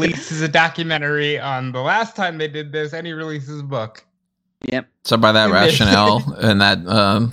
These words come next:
Speaker 3: line that he would be saying, that means that Vince is not going to ever actually pass. He's just gonna, you're gonna see his clothes, uh, fall, and he's gonna become a Force ghost. <laughs>
Speaker 2: Yeah, exactly. He's gonna do that. He's gonna put his brain inside a robotic McMahon,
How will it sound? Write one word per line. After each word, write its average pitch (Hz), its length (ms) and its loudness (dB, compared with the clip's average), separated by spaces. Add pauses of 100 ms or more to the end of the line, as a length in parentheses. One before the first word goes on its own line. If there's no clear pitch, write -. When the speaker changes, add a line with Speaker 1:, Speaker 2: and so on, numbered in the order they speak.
(160)
Speaker 3:
line 113 560 4 (220)
that 110 160 4
he 123 100 2
would 113 120 0
be 113 100 4
saying, 110 320 2
that 98 80 0
means 107 260 2
that 92 180 4
Vince 120 300 2
is 110 120 -2
not 101 260 2
going 98 260 2
to 87 240 4
ever 98 340 4
actually 92 500 2
pass. 101 360 2
He's 104 180 0
just - 180 2
gonna, 90 400 2 (520)
you're 113 120 -2
gonna 113 140 4
see 117 200 2
his 110 180 2
clothes, 107 580 4 (100)
uh, 110 340 4
fall, 110 600 4
and 127 100 4
he's 214 200 4
gonna 131 200 2
become 120 240 2
a 101 60 4
Force 120 300 2
ghost. 143 520 0
<laughs> - 60 -20 (640)
Speaker 2:
Yeah, 247 80 -2
exactly. 156 420 -8 (260)
He's 131 120 -8
gonna 151 260 0 (180)
do 185 180 -2
that. 127 300 2
He's 131 140 -16
gonna 123 140 -8
put - 180 -6
his 139 140 -6
brain 120 320 -4
inside 117 340 -8
a 104 60 -10
robotic 113 480 -10
McMahon, 117 520 -12